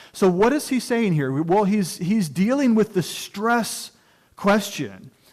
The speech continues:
of what happens when our allegiance to God, primarily as our, as our true and highest authority, puts us in a place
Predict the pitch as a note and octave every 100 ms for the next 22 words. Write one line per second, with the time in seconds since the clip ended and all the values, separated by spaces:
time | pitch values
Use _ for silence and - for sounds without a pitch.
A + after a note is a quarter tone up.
0 | _ _ _ - D#3+ E3 D3 E3+ F3+ G#3+
1 | F#3 G#3+ G#3+ E3+ D#3+ C#3 D3 D3 D3 D3+
2 | E3 D#3+ D3+ D#3 B3 G#3+ A3 F#3 - -
3 | D3 E3+ F#3 C#3+ C3+ C3 D#3+ D3 D3+ F#3+
4 | F#3 D3+ D3 D3 C#3+ C3+ B2+ - C#3+ D3+
5 | C#3 C3+ - - - - G#3+ A3 G3+ D3+
6 | F3 F3+ F#3 - D#3+ F3 F#3 D3 B2+ -
7 | - - - - _ - C#4 - C4+ -
8 | B3 - - A#3+ C4 E3 - -